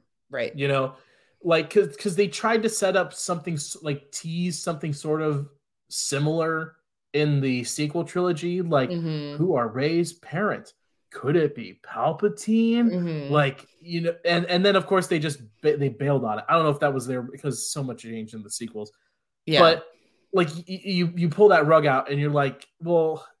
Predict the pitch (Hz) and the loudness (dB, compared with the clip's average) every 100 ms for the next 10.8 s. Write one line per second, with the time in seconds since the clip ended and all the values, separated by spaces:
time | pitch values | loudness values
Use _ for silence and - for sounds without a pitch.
0 | _ 165 190 208 185 160 190 135 - 147 | _ -4 -2 0 -2 -4 -4 -6 -4 -4
1 | 185 214 196 156 165 175 190 165 160 - | 0 0 0 2 0 0 2 2 2 0
2 | 151 147 180 147 - 180 180 175 156 147 | 0 2 0 0 0 -2 0 0 -2 -4
3 | 160 151 135 117 120 139 156 160 151 _ | -6 -4 -4 -6 -4 -2 -2 -4 -10 _
4 | _ _ _ _ _ _ _ _ _ _ | _ _ _ _ _ _ _ _ _ _
5 | _ 156 - 160 165 156 196 151 - 127 | _ -10 0 2 2 4 4 4 0 -2
6 | 147 165 175 190 - _ _ 151 160 143 | 0 2 2 0 -6 _ _ 0 2 2
7 | 190 - 180 151 127 120 147 156 135 156 | 0 2 4 4 2 2 0 2 2 2
8 | 143 139 - 135 143 143 143 143 135 131 | 2 0 -2 -2 -2 0 0 0 0 0
9 | 127 147 135 131 160 147 - _ _ _ | 2 6 6 4 -2 -8 -12 _ _ _
10 | - 160 165 - 185 196 208 - | -2 0 2 -2 0 2 2 -2